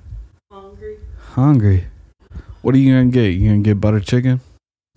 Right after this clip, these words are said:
Speaker 1: Yep.
Speaker 2: Oof.
Speaker 1: I'm gonna get some bread.
Speaker 2: Some bread, some of that naan?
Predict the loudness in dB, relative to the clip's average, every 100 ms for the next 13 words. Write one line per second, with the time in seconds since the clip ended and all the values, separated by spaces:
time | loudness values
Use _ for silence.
0 | -20 -20 _ _ _ _ -20 _ _ _
1 | _ _ _ -14 -12 -14 -18 -20 -20 -20
2 | _ _ _ _ _ _ -20 -20 -20 -20
3 | -20 -18 -18 -18 -16 -14 -12 -12 -14 -16
4 | -16 -16 -18 -20 _ -20 -18 -8 -4 -2
5 | 0 0 0 -2 -2 -2 -2 -2 -2